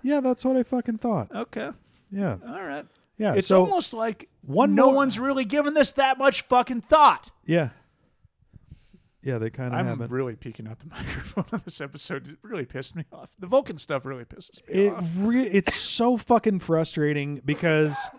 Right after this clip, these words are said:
Speaker 1: <sighs> it, you want there to be, y-, you want it,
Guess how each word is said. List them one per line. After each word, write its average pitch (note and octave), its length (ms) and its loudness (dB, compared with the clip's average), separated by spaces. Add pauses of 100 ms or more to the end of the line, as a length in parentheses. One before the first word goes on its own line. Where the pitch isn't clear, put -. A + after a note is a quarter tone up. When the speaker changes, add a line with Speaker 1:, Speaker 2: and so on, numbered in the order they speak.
(1400)
Speaker 1:
<sighs> - 0 - (1080)
it, F3+ 200 2 (960)
you E3 240 2
want G3+ 380 0
there A3 140 6
to G#3+ 100 2
be, F#3 600 0 (120)
y-, E3+ 240 -2
you F3 200 2
want A#3+ 220 2
it, D3+ 300 -8